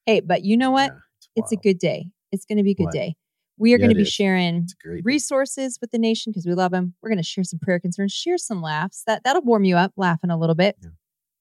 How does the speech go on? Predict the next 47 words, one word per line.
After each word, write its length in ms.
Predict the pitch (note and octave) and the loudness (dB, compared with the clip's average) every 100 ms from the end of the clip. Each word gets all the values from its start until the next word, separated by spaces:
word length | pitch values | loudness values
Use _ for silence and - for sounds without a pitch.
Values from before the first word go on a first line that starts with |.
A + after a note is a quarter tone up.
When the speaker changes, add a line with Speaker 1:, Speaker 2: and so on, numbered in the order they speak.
| _ _ _ _ _ G#3+ | _ _ _ _ _ 6
Speaker 1:
and 160 | G#3 G3+ | 6 8
Speaker 2:
Yeah, 40 | |
Speaker 1:
then 120 | A3+ A#3 | 6 6
we're 60 | |
gonna 100 | A#3 | 4
be 80 | B3+ | 2
Speaker 2:
absolutely. 160 | A#3+ - | 0 0
Speaker 1:
sharing 200 | A#3+ A#3 | 0 0
a 20 | |
Speaker 2:
Absolutely. 420 | G#3+ G#2+ - - | -2 -6 -10 -4
Speaker 1:
little, 260 | A3+ G#3+ G3 | 2 4 4
uh, 120 | E3 | 2
chat 420 | E3 - A3 A3 A#3+ | 0 0 2 2 0
we 80 | A3 | 0
got 140 | G#3 | 0
to 60 | G#3 | -4
have 320 | G3 F#3 F#3+ | -2 0 2
with, 260 | F#3+ F3 D#3+ | 4 4 4
uh, 280 | F3 E3 D#3+ - _ _ _ | 4 4 0 -4 _ _ _
with 120 | F#3 G3 | 0 4
Mac 300 | G#3+ C4+ - | 2 2 -2
Powell. 420 | F#3 F#3 A#3+ D4 | 0 2 2 0
Uh, 80 | B3+ - | -2 -2
it 40 | |
was 100 | D4+ A#4+ | 0 4
a 60 | |
little 180 | G4+ A#3 | 6 6
bit 140 | G#3 | 6
ago 180 | G3 F#3+ | 6 4
that 120 | F#3 | 4
we 80 | F#3 | 2
sat 240 | E3+ F3+ F3 | 0 -4 0
down 200 | F3 F#3 | 0 2
with 140 | F#3 | 2
him, 160 | G#3+ G#3+ | 2 4
but, 160 | G3 - - | 4 2 -2
um, 360 | G3 F3 E3+ F3 | 2 2 0 -2
but 200 | F#3+ - | -4 -2
we're 120 | F#3+ F3+ | -2 -2
happy 340 | - F3+ A3 | -2 -4 -2
to 60 | G#3+ | -2
Speaker 2:
Yeah. 40 | |
Speaker 1:
be 80 | G3 | -2
sharing 420 | - - F#3+ G3 | -4 -4 -2 0
this 120 | G3 - | -2 -6
convo 360 | F#3 F3+ F3 | -8 -4 -2
now. 360 | F3+ G3 G#3 | -2 -2 -2